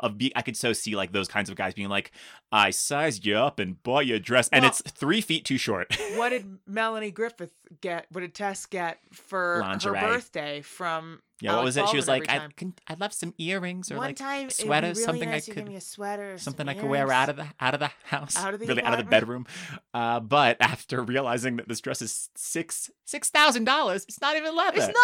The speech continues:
Speaker 1: Oh,
Speaker 2: leather.
Speaker 1: Joan Cusack, such a great, such an amazing line reading.
Speaker 2: It's
Speaker 1: Um,
Speaker 2: gorgeous.
Speaker 1: and then Tess has a panic attack, <laughs> and so Cynthia tries to help her calm down by giving her a Valium from Catherine's bathroom.
Speaker 2: What is she? "I'm gonna see if she has anything soothing."
Speaker 1: Yeah. <laughs>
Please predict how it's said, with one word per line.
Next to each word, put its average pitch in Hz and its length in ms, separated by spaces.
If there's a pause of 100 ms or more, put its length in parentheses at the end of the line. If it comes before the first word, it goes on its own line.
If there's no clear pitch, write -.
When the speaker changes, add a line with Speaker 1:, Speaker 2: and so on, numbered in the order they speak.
(460)
Speaker 1:
Oh, 139 300
Speaker 2:
leather. 190 120
Speaker 1:
Joan 117 160
Cusack, 104 420
such - 160
a 117 40
great, 113 160 (100)
such - 160
an 147 80
amazing 113 560
line 104 200
reading. 104 320
Speaker 2:
It's - 160 (380)
Speaker 1:
Um, 110 220
Speaker 2:
gorgeous. 113 320 (100)
Speaker 1:
and 190 380
then 160 160
Tess 135 240
has 117 340
a 113 260
panic 202 300
attack, 180 440 (100)
<laughs> - 160
and 135 240
so 127 280
Cynthia 156 440
tries 208 300
to 160 60
help 135 200
her 123 80
calm 117 260
down 104 260
by 101 120
giving 98 240
her 104 160
a 110 160
Valium 143 560
from 131 160
Catherine's 98 800
bathroom. - 640 (520)
Speaker 2:
What 277 120
is 254 60
she? 254 160 (200)
"I'm 202 140
gonna 214 160
see 208 160
if 196 80
she 190 140
has 170 180
anything 170 280
soothing." 160 680
Speaker 1:
Yeah. - 260
<laughs> 339 60